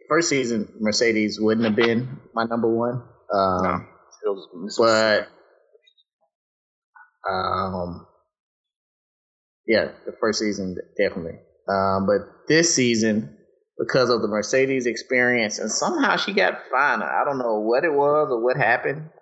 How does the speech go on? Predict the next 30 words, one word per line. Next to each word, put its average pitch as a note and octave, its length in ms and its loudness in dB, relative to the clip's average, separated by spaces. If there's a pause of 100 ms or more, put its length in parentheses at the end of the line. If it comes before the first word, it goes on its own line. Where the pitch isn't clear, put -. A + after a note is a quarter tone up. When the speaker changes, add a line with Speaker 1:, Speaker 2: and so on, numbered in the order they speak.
Speaker 1:
I, G2+ 180 -2 (280)
I - 20 -4
don't G#2 180 -2
know, G#2 280 -2 (400)
but, G2 220 2
um, F#2 420 0 (1160)
Mercedes A#2 560 2
experience A2 600 0 (120)
pushed A2+ 240 -4
her F#2 80 0
over G2+ 300 0
the - 60 -2
edge, G#2 320 2
and G2+ 160 0
then, G2+ 160 0 (920)
all F#2 100 0
right. E2+ 160 -2 (2500)
Uh, G2 720 2
and A2 100 -6
somehow D#3 320 0
she B2 140 -4
got A2 420 -2
finer B2+ 340 -2
this C#3 220 -4
season. C#3 400 -4 (460)
Uh, F2 760 -4
I - 20 -8
don't F#2 140 -6
know F#2 160 0
what G2+ 300 2